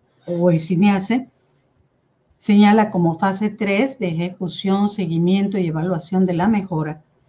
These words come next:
¿sí? Y de manera, eh, particular, yo tomo al informe como la base o el fundamento que va a llegar a la comunidad,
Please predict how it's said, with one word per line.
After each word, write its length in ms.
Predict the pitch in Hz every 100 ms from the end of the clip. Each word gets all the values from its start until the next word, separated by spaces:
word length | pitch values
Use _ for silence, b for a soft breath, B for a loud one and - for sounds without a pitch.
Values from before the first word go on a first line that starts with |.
| _ _ _
¿sí? 400 | - 175 214 233 - _ b b b b b b _ _
Y 520 | - 254 269 269 262 - _ _ _ _ _ _ _ 359
de 120 | 294
manera, 640 | 269 285 330 370 359 349 -
eh, 520 | 240 226 208 - - _ _ _ _ _ _ _
particular, 720 | - 202 208 - 294 285 - - _ _ _ _ _ _ _ _ -
yo 240 | 214 294
tomo 460 | 311 320 311 277 247
al 200 | 214 226
informe 640 | 208 208 285 277 202 180 185
como 260 | 196 196
la 160 | 196 196
base 360 | 220 254 240 208
o 80 |
el 100 | 185
fundamento 760 | 190 202 196 196 269 262 220 196
que 80 | 185
va 100 | 220
a 40 |
llegar 400 | 269 285 262 269
a 60 | 277
la 200 | 247 226
comunidad, 800 | 190 190 196 185 202 233 226